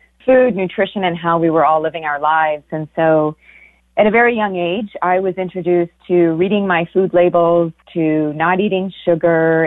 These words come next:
and there was a lot of restriction in our household. And so I was always kind of intrigued with food because there were so many things I couldn't have. And I developed a lot of emotions around that.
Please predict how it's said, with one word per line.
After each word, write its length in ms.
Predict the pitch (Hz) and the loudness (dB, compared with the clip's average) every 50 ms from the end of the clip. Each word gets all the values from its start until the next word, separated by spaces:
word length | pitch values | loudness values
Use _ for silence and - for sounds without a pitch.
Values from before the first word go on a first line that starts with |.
| - | -2
and 120 | 156 151 156 | -4 -6 -8
there 80 | 151 | -8
was 100 | 139 147 - | -8 -6 -4
a 40 | |
lot 200 | 160 156 156 156 | -2 0 0 -2
of 40 | 160 | -2
restriction 480 | 147 147 - - - 170 160 - - 165 | -4 -6 -8 -6 -6 -6 -6 -6 -6 -8
in 120 | 156 147 135 | -6 -6 -6
our 120 | 131 131 | -6 -6
household. 720 | - - 151 151 165 - _ - 139 135 135 131 131 131 - _ _ _ - - - - - _ _ _ _ | -4 -4 -4 -4 -4 -6 _ -6 -4 -4 -4 -6 -8 -12 -14 _ _ _ -20 -20 -20 -20 -20 _ _ _ _
And 200 | 175 180 175 160 _ | -2 -2 -2 -2 _
so 520 | - 190 175 170 170 170 170 170 165 151 - _ _ _ _ _ _ _ _ _ _ - | 0 2 2 4 4 2 2 2 0 -2 -4 _ _ _ _ _ _ _ _ _ _ -6
I 240 | 185 220 262 330 | -4 -2 -2 0
was 220 | 359 359 359 330 269 | 0 0 -2 -2 0
always 340 | - 233 233 226 233 240 220 - | 2 2 2 2 2 0 -2 -6
kind 220 | - - 220 202 196 | -8 -6 -6 -4 -2
of 80 | 170 | -2
intrigued 500 | 180 175 170 - - 196 190 185 175 - - | -4 -4 -6 -4 -2 0 0 0 0 -2 -2
with 140 | 175 160 - _ | -2 -2 -4 _
food 240 | - 208 208 190 160 | -4 -2 -2 -2 -2
because 460 | 147 165 160 - - 180 170 170 170 160 - | -2 -4 -4 -2 -2 0 0 0 0 0 0
there 80 | 175 | 0
were 100 | 170 170 - | 0 0 0
so 60 | 202 | -2
many 160 | 190 190 180 | -2 -2 -2
things 220 | 175 - 175 170 165 - | -2 -2 -4 -4 -4 -4
I 60 | 160 | -4
couldn't 280 | 160 - 196 160 156 | -4 -4 -6 -6 -6
have. 540 | 156 - - 202 196 185 170 151 147 147 139 - _ _ _ _ _ _ _ _ _ _ _ _ | -8 -10 -8 -4 -2 0 0 0 0 -2 -4 -6 _ _ _ _ _ _ _ _ _ _ _ _
And 160 | - 175 175 175 | 0 2 2 2
I 100 | 175 175 | 2 0
developed 380 | 165 175 196 190 196 185 - | 2 2 2 2 2 2 2
a 60 | 196 | 2
lot 180 | 185 180 175 175 | 2 2 2 2
of 80 | 175 170 | 0 -2
emotions 680 | 170 170 175 190 247 254 - - 185 165 151 147 147 - | -2 -2 -2 -2 -4 -4 -6 -8 -8 -8 -8 -10 -10 -8
around 320 | 165 156 151 143 147 147 | -8 -6 -6 -8 -8 -10
that. 320 | 147 143 139 135 135 - | -10 -10 -8 -10 -10 -12